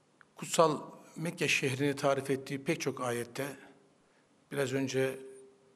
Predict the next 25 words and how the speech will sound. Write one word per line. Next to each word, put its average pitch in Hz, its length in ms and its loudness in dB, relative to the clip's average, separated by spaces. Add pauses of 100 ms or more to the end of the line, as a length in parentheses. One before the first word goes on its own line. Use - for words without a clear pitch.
(540)
Belediyeler 135 520 2
Birliği 131 300 -4
Başkanımızın 127 600 -2
da 127 60 -2
ifade 131 380 2
ettiği 135 300 -4
gibi, 110 260 -8 (800)
Mekke'nin 143 720 0
saldırılardan 135 1040 0
emin 151 320 2
ve 127 160 -2
doğal 143 240 2
afetlere 135 600 -2
karşı 127 320 -2
güvenli 139 460 -2
bir 131 100 -4
şehir 143 320 2
olduğunu 120 340 -2
ifade 101 360 -8
eder. - 380 -14 (1600)
Bu 156 140 4
aynı 185 180 6
zamanda 143 460 2
bir 127 140 -4
vizyondur 123 720 -2